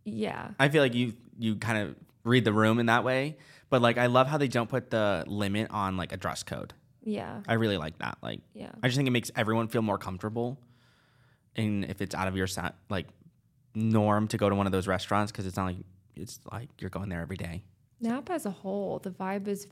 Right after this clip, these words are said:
Speaker 1: very casual.
Speaker 2: Very casual, very, like, go with the flow.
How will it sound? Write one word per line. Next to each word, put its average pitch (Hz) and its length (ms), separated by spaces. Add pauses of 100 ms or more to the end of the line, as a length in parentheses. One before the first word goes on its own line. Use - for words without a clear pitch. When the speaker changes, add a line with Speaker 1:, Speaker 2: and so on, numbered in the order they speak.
Speaker 1:
very 185 300
casual. - 680
Speaker 2:
Very 135 220
casual, 143 560
very, 120 280
like, 127 340 (680)
go 117 160
with 123 120
the - 60
flow. 123 800